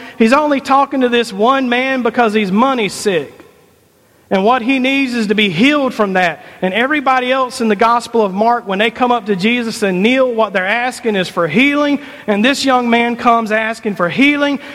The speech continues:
and Jesus tells him that the way he can be healed is to get rid of his money. And that could be true. That could be exactly what's happening here. This may not apply to all of us, but still we might have to ask,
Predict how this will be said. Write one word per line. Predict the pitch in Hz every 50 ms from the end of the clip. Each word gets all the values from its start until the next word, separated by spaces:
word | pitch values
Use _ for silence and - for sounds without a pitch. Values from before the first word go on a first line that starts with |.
| - -
and | - 208 190 175
Jesus | 214 277 285 277 262 269 240 -
tells | - - 269 269 269 247 247
him | 262 247
that | 226 214 180
the | 190
way | 180 185 226 262 262 269 233
he | 247 294
can | 294 - 262 240
be | 208 233 226 208
healed | 190 247 262 262 254 240
is | 220 -
to | - 202
get | 175 240 277 233
rid | 240 269 277 269
of | 247
his | 226 202 175
money. | 180 214 262 311 311 277 226 180 147 135 - - - - - - - - _ _ _ _ _ _ _ _ _ _ _ _ _ _ _ _ _ _ _ _ _ _ _ _ _ _ _ -
And | - 156 170
that | 208 233 220 -
could | - 247 240 202
be | 202 240 233
true. | 233 - 277 320 330 254 165 120 - - - _ _ _ _ _ _ -
That | 196 233 233 226
could | - 254 220 202
be | 240 226
exactly | 202 185 170 160 156 214 247 262 262 254 - 277 269
what's | 254 247 254 262 240 -
happening | - - 247 240 - 214 208 180 165
here. | 180 175 160 - - - - -
This | 180 214 285 285 285
may | 240 247 254 262 262
not | 269 277 277 285
apply | 277 - - 294 302 311 294 262 220 196 -
to | - 208 196
all | 196 214 208 208 202
of | 190 180
us, | 214 196 180 170 -
but | - 214 175
still | - - - 311 320 320 320
we | 302 285 277 269
might | 262 269 269 269 262 240
have | 269 277 269 262 -
to | 269 254 240
ask, | 285 285 285 269 247 226 -